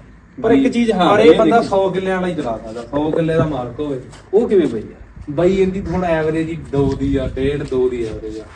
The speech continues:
Speaker 1: ਬਾਈ ਯਾਰ,
Speaker 2: ਉਸ ਤੋਂ
Speaker 1: ਟਰੱਕ
Speaker 2: ਪੈਟਰੋਲ
Speaker 1: ਵੀ ਇਹਦੇ ਤਾਂ ਵੱਧ ਦੇ ਦਿੰਦੇ।
Speaker 2: ਹਾਂ, ਹੁਣ ਇਹ
Speaker 1: ਵੱਡੇ
Speaker 2: ਜਦੋਂ,
Speaker 1: ਵੱਡੇ ਆ।
Speaker 2: ਜਦੋਂ ਆਪਾਂ ਭਜਾਉਣੀ ਆ, ਇਹਨੂੰ
Speaker 1: ਹਾਂ।
Speaker 2: ਰੱਖਣਾ,
Speaker 1: ਹਾਂ।
Speaker 2: ਮੇਨਟੇਨ, ਇਹ ਲੈਣੀ ਸੌਖੀ ਆ, ਮੇਨਟੇਨ ਕਰਨੀ ਆ।
Speaker 1: ਪੈਟਰੋਲ ਹੈ?
Speaker 2: ਹਾਂ, ਇਹ ਪੈਟਰੋਲ।
Speaker 1: ਜਦੋਂ ਉਹ ਤੁਸੀਂ ਸੜਾਕਾ ਜਿਹਾ ਮਾਰ ਦੇ ਕੇ ਨਾ ਬਾਹਰ
Speaker 2: ਇਹ
Speaker 1: ਜੀ
Speaker 2: ਦੋ,
Speaker 1: ਕਿਤੇ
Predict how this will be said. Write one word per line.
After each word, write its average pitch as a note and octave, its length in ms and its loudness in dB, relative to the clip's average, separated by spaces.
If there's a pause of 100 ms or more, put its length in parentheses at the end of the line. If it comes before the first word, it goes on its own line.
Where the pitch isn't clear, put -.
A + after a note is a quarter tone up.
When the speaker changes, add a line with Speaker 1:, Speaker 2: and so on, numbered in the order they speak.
(100)
Speaker 1:
ਬਾਈ C3 100 -6
ਯਾਰ, C3+ 120 -4
Speaker 2:
ਉਸ C3 280 -6
ਤੋਂ D3+ 100 0
Speaker 1:
ਟਰੱਕ C#3 180 -2
Speaker 2:
ਪੈਟਰੋਲ C3+ 300 0
Speaker 1:
ਵੀ D3+ 120 -2
ਇਹਦੇ C#3+ 140 -4
ਤਾਂ C#3+ 120 -6
ਵੱਧ C3+ 220 -6
ਦੇ D3+ 120 -6
ਦਿੰਦੇ। C3 160 -4
Speaker 2:
ਹਾਂ, C3+ 140 -2 (560)
ਹੁਣ C#3 220 -6
ਇਹ D#3 140 0
Speaker 1:
ਵੱਡੇ D#3 120 0
Speaker 2:
ਜਦੋਂ, C#3+ 160 2
Speaker 1:
ਵੱਡੇ C3 200 -4
ਆ। B2+ 40 -8 (320)
Speaker 2:
ਜਦੋਂ C#3 160 -2
ਆਪਾਂ D3+ 120 -2 (100)
ਭਜਾਉਣੀ C#3 500 -4
ਆ, C3+ 120 -6
ਇਹਨੂੰ C#3+ 180 -4
Speaker 1:
ਹਾਂ। C#3+ 60 -6
Speaker 2:
ਰੱਖਣਾ, C3 340 -8
Speaker 1:
ਹਾਂ। B2 440 -14
Speaker 2:
ਮੇਨਟੇਨ, F3+ 400 0
ਇਹ G#3+ 260 -2
ਲੈਣੀ E3 400 0
ਸੌਖੀ C3 400 -6
ਆ, C#3+ 40 -4
ਮੇਨਟੇਨ D3 460 -4
ਕਰਨੀ C#3 260 -8
ਆ। A2 40 -14 (480)
Speaker 1:
ਪੈਟਰੋਲ D3 340 2
ਹੈ? F3 120 -8 (240)
Speaker 2:
ਹਾਂ, C3+ 140 -2
ਇਹ C#3 80 -4
ਪੈਟਰੋਲ। A2+ 360 -10 (520)
Speaker 1:
ਜਦੋਂ D#3 200 0
ਉਹ E3 60 -2
ਤੁਸੀਂ D#3+ 220 -4
ਸੜਾਕਾ E3+ 340 0
ਜਿਹਾ C3+ 100 2
ਮਾਰ C3+ 220 0
ਦੇ C3+ 100 -4
ਕੇ D#3+ 140 -8
ਨਾ D3+ 140 -6 (680)
ਬਾਹਰ - 200 8
Speaker 2:
ਇਹ G3 80 12
Speaker 1:
ਜੀ E3 60 8
Speaker 2:
ਦੋ, E3+ 120 10
Speaker 1:
ਕਿਤੇ F3 240 10